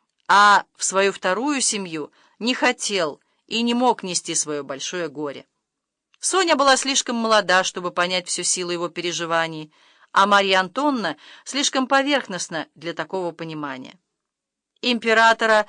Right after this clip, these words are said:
поразила перемена, которую он нашел в Соне, и он не удержался от укора ее легкомысленной матери.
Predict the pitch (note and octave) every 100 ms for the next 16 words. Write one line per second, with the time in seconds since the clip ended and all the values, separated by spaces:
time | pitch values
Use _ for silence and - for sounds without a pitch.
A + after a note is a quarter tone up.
0 | - _ A3+ A3+ A3 A3+ G#3 A3 G3+ G3+
1 | A3 F#3+ F3+ F3 F3 E3 D#3+ D#3 - E3+
2 | D#3+ - E3 D#3 D3 - _ _ _ F#3+
3 | G#3 A3 A3+ A3 G#3 G3+ G#3+ A#3 - A3+
4 | A3+ A3+ - F3+ G3+ A#3+ A#3 G3 - D#3
5 | D3+ - E3+ F#3 G3 A3 B3+ - -